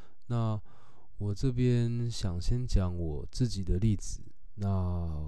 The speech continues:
某程度上是因为我相信这个节目不会被我家人听到，齁，所以，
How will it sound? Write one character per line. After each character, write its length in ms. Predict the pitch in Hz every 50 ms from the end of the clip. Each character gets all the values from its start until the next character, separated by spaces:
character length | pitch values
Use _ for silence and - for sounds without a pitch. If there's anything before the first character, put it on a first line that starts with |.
| 73 73 73 78 78 - - - - - - - - - - - - - - - - - - - - - - - - - - - -
某 220 | 107 110 113 107 104 -
程 300 | - - - 92 92 110
度 160 | 123 156 143
上 280 | 139 - 147 135 117 110
是 180 | 107 - - 120
因 180 | 120 127 131
为 160 | 127 123 113 101
我 320 | 95 85 82 76 71 - -
相 580 | - - - - - - - 131 135 135 139
信 500 | 135 - - - 139 127 107 95 90 87 -
这 260 | - - - - 127
个 100 | 101 95
节 280 | - - - - 78 80
目 180 | 95 104 101 90
不 200 | - - 90 82
会 180 | - - 101
被 180 | 98 107 98 90
我 640 | 80 73 - - 104 - - - - 107 - - - - - - - - - - - - - - - - -
家 200 | - 104 98 101
人 140 | 92 85
听 200 | 80 - 90 87
到， 120 | 90 92 80
齁， 280 | - - - 71 73 80
所 180 | - - 87 87
以， 160 | 87 85